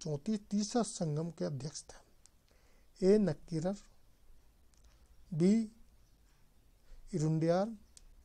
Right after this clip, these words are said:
सी, त्रिपु मेरिट,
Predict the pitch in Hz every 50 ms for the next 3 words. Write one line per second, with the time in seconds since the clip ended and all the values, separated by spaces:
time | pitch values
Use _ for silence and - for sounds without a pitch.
0 | - - - _ - - - - - - - 190 208 226 233 226 - - - -
1 | - - - - - - - - - - _ - - 160 185 196 185 - 190 190
2 | 196 196 185 170 160 151 156 160 160 196 190 - -